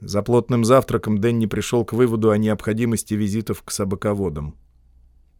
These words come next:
Позвонил в главное управление шерифа, получил список и предупреждение быть осторожным. Хозяева собачьих питомников в Малибу-Каньон —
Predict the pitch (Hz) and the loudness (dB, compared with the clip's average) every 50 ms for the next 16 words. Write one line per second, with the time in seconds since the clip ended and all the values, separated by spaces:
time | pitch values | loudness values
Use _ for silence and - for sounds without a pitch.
0 | _ _ - - 98 95 110 117 127 135 135 123 110 113 123 123 120 113 117 113 | _ _ -10 -8 -4 -2 0 0 4 4 4 4 4 4 6 4 4 4 2 2
1 | 110 110 101 110 110 107 110 117 123 120 113 113 110 101 - - 107 113 123 123 | 2 2 0 0 0 0 2 2 2 2 2 2 0 0 0 -2 -2 -2 -2 -2
2 | - - 107 92 - - _ _ - 85 87 92 - - 113 113 95 - - - | -2 -2 -4 -4 -4 -8 _ _ -10 -8 -6 -6 -4 -2 -4 -4 -4 -6 -6 -4
3 | 120 120 - 110 92 - 95 - - 104 107 104 - - 113 104 92 95 117 127 | -4 -4 -4 -6 -8 -10 -10 -6 -4 -2 -2 -2 -2 -4 -4 -4 -2 0 2 2
4 | 123 117 117 113 110 104 101 113 95 - 98 - - - 107 107 120 127 120 110 | 2 2 2 0 0 0 0 -2 -2 -2 -4 -4 -2 0 2 4 6 6 6 4
5 | 110 110 101 92 - _ - _ _ _ _ _ _ _ _ _ _ _ _ _ | 4 2 0 0 -4 _ -20 _ _ _ _ _ _ _ _ _ _ _ _ _
6 | - 107 104 107 123 127 127 123 120 104 - 117 110 117 120 107 - 107 - - | -4 -2 2 4 6 6 6 6 4 4 4 2 4 4 4 2 2 -4 -6 -6
7 | - 117 104 - 127 123 123 117 110 101 110 90 - 104 101 90 104 110 110 110 | -6 -4 0 2 2 2 2 0 -2 -2 -4 -8 -8 -8 -6 -4 -2 0 0 0
8 | 113 107 117 120 107 - 110 110 110 110 120 131 131 123 113 98 | 0 0 -2 -2 0 0 -2 0 0 2 4 4 4 4 2 -2